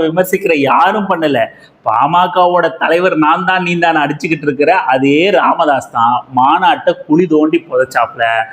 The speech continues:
அது வரைக்கும் குத்துயிரும் கொலையுருமா ஏதோ மாநாடு நடந்துகிட்டு இருந்துச்சு. அதுக்கப்புறம்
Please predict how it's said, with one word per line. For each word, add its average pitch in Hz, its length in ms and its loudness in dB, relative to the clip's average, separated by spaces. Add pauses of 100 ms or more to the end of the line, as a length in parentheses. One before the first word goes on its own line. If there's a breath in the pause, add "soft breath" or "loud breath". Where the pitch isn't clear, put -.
(240 loud breath)
அது 139 260 2
வரைக்கும் 196 420 0
குத்துயிரும் 202 540 0
கொலையுருமா 170 480 0
ஏதோ 165 240 2
மாநாடு 156 460 0
நடந்துகிட்டு 127 340 -4
இருந்துச்சு. 120 580 -4
அதுக்கப்புறம் 135 840 -2